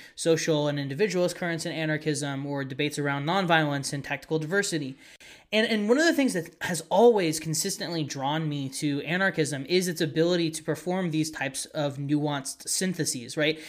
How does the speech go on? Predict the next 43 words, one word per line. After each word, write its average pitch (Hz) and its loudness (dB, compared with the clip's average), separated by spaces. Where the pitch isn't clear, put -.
It's 170 -2
not 185 0
either 156 4
or, 170 4
but 156 2
it's 139 -6
both 135 -4
and. 147 -4
And 202 -2
so 233 8
I - 6
was 220 2
curious 294 2
if, 180 -2
if 170 -2
you 185 0
think 214 -2
that 180 2
anarchism 156 0
offers 151 0
a 143 -2
useful 139 -6
framework 196 -4
for 160 0
this 151 0
sort 147 -2
of 143 -2
dialectical 151 4
critical 160 2
inquiry, 139 -4
and, 180 2
and, 180 -2
and 175 -2
what 208 6
it 208 0
is 196 4
about, 165 4
um, 147 2
anarchist 156 2
theory 156 2
and 139 -4
praxis 160 2
that, 147 0